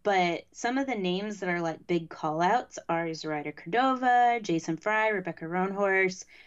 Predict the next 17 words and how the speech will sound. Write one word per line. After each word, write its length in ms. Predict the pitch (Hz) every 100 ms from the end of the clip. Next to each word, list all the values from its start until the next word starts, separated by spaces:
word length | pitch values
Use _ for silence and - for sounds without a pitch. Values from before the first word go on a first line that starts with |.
| _
Tom 320 | - 170 165
Engelberger. 720 | 160 165 190 190 185 185 185 185 - -
Now, 200 | 185 180
this 260 | 190 294 302
one 180 | 302
is 160 | 269 214
the 120 | 196
big 240 | 170 190 180
one 260 | 170 160
to 120 | - 160
me. 260 | 139 131 _ _ _ _ _ _ _ _ _ _ _ _ -
Anne 440 | 208 233 247 262 254
Convery 800 | - 208 220 180 165 160 160 156
is 560 | - 175 170 160 151 - -
Dave 260 | 180 185 185
Filoni's 480 | 180 165 160 147
wife, 460 | 151 - - - -